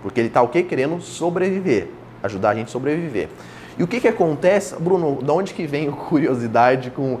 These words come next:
com sobrevivência?" Tudo a ver. Por quê? Se nós, é, não tivermos... o que que define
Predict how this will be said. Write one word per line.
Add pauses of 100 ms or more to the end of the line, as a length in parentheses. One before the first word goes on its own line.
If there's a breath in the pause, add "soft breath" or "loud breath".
(300 loud breath)
com
sobrevivência?" (340)
Tudo (120)
a
ver. (800)
Por
quê? (640 loud breath)
Se
nós,
é, (200)
não
tivermos... (340)
o
que
que
define